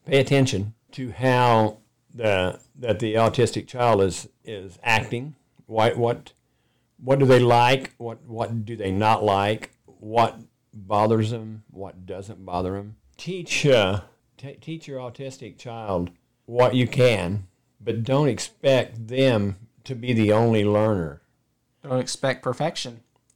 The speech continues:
Speaker 1: And, but they, they're not the only ones that need to learn. They don't need to just learn what you know. You need to learn what they know. They don't need to perceive things the way you perceive them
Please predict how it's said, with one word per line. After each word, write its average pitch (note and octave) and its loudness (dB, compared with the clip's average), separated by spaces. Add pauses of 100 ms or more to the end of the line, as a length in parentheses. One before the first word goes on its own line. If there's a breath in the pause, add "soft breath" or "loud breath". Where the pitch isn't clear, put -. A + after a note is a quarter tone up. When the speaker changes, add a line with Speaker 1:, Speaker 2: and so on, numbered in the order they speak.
(720)
Speaker 1:
And, A2+ -4
but A#2 -6 (560)
they, C3 6
they're C3 4
not C3 4
the C3 2
only B2 4
ones A#2+ 4
that A2 -2
need A2 -8
to G2+ -12
learn. G#2 -2 (540)
They C3 6
don't C#3+ 4
need B2+ 0
to A2 -14
just A2 -14
learn A2+ 2
what G2 4
you G2+ -2
know. D#2+ -16 (320)
You D3+ 4
need A#2+ 4
to A2 -2
learn A2+ 2
what G2+ 0
they B2 4
know. D#2 0 (540)
They A#2+ 4
don't C3+ 6
need A2+ 4
to F#2+ -2
perceive G2 -6
things F2 -6
the F#2+ -6
way F#2 -4
you G2+ -2
perceive E2 -10
them F2 -8